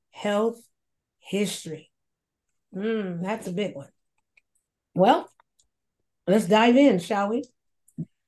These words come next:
Number one, you are worth it. Make yourself a priority.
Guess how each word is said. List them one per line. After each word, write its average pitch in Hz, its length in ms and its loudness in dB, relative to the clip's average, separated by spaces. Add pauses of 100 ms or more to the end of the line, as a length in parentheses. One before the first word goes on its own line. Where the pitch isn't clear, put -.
(300)
Number 349 320 4
one, 233 480 2 (100)
you 285 220 0
are 247 180 4
worth 208 360 2
it. 143 160 -18 (800)
Make 226 240 -2
yourself 233 320 -4
a 185 60 -14
priority. 170 640 -4